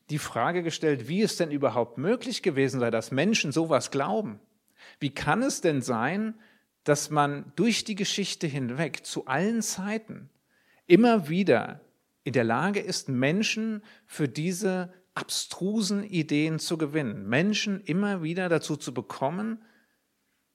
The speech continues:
gerade mit Blick auf Juden das Schlechteste anzunehmen,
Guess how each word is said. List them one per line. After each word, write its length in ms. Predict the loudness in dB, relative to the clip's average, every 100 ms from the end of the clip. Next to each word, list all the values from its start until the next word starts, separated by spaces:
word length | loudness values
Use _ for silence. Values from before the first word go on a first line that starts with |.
| _ _
gerade 400 | -4 0 2 4
mit 180 | 2 0
Blick 260 | 0 0 0
auf 240 | -2 0
Juden 560 | -2 -2 -2 -2 -4 -8 _ _ _ -4
das 160 | -2
Schlechteste 680 | 0 2 2 2 -2 -6 -6
anzunehmen, 1080 | -4 -4 -4 -6 -8 -10 -16 -18 -18 -20 -20